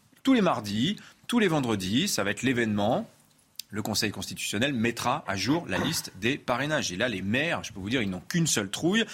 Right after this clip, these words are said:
c'est qu'on les attaque. « Oh là là, mon nom est en haut, là, et affiché, toutes les caméras le filment, et tout le monde va voir que j'ai parrainé Éric Zemmour, que j'ai parrainé Jean-Luc Mélenchon, que j'ai parrainé,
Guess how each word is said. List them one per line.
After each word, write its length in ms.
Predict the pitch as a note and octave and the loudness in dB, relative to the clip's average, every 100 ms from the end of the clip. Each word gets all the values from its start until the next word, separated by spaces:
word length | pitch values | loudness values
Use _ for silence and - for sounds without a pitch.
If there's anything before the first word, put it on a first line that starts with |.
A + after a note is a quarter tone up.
| - - | -12 -8
c'est 240 | - A2+ | -4 -4
qu'on 180 | - F2+ | -4 -2
les 280 | G#2 G#2+ E3 | 0 0 0
attaque. « 460 | E3 G3 - - - - - - | -2 -4 -4 -8 -10 -18 -18 -2
Oh 80 | C#3 | 0
là 80 | D3+ | 2
là, 100 | C#3+ | 2
mon 160 | C3 | 2
nom 240 | D#3+ G3 C#3+ | 2 4 2
est 140 | - | 2
en 120 | C#3+ - | 0 2
haut, 180 | G#3+ A3+ | 2 2
là, 140 | A#2+ | 2
et 80 | A2+ | 0
affiché, 400 | A2 C#3+ - G3 | -2 0 0 0
toutes 180 | E3+ D3+ | -2 0
les 60 | |
caméras 340 | C#3+ C3 B2+ B2+ | 0 0 0 0
le 120 | A#2+ | -2
filment, 360 | - G#3 G#3+ B2 A#2+ - | -2 0 0 0 -2 -4
et 140 | B2+ | 0
tout 80 | D#3+ | 2
le 80 | F#3 | 2
monde 80 | |
va 80 | C#3 | 4
voir 160 | C#3 C3+ | 2 0
que 80 | G#2+ | -2
j'ai 100 | A2 | 0
parrainé 320 | A2+ A2+ D3+ | 0 0 0
Éric 180 | B2+ G#2+ | 0 0
Zemmour, 360 | C3+ E3+ E3 | 0 0 -2
que 80 | G#2 | -4
j'ai 100 | G2 | -4
parrainé 460 | A2 G#2 A2+ C#3 - - | -2 -2 0 -2 -4 -10
Jean-Luc 260 | - G#2+ A#2 | -2 -2 0
Mélenchon, 420 | C3 D#3 D3 F3+ | 0 0 0 0
que 60 | D3 | 0
j'ai 100 | G2+ | -2
parrainé, 440 | G#2+ G2+ B2+ D3+ | -2 0 0 -2